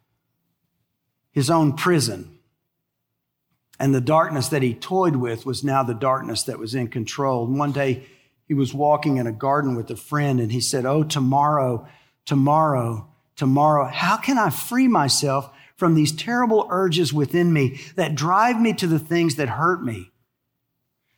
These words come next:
And in his despair, he walked in the garden. He, he,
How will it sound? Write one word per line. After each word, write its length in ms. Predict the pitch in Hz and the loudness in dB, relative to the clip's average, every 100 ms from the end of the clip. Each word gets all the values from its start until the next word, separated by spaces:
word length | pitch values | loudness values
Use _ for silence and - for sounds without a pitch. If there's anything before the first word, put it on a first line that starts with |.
| _ _ | _ _
And 120 | 135 | 0
in 120 | 151 175 | 2 2
his 160 | 151 | 2
despair, 500 | - 131 - 190 185 | 0 -2 0 2 2
he 140 | 151 151 | 2 0
walked 380 | 147 165 170 | 2 0 2
in 100 | 160 | 0
the 80 | 139 | -2
garden. 420 | 123 147 180 165 | 0 2 2 2
He, 180 | 131 127 - - _ | -2 -4 -12 -20 _
he, 120 | - | -6